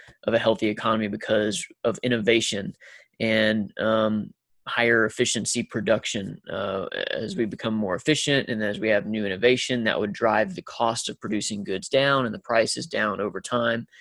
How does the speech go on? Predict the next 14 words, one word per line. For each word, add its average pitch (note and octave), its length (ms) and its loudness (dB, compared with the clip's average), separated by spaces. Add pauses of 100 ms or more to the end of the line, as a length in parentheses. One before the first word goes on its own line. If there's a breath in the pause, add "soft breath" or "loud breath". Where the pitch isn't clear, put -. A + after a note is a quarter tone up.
(400 loud breath)
uh, A2 200 0
and A2 320 -2
people's A2+ 380 -4
dollars A2 640 2
would A2 260 0
go G#2 180 4
further G#2+ 680 0 (320 soft breath)
with G#2+ 160 -6
those G#2 280 -2
goods. F#2 340 0
Instead, G#2 800 4
though, A2 360 0 (840 soft breath)
uh, G2+ 160 0
they, A2 180 4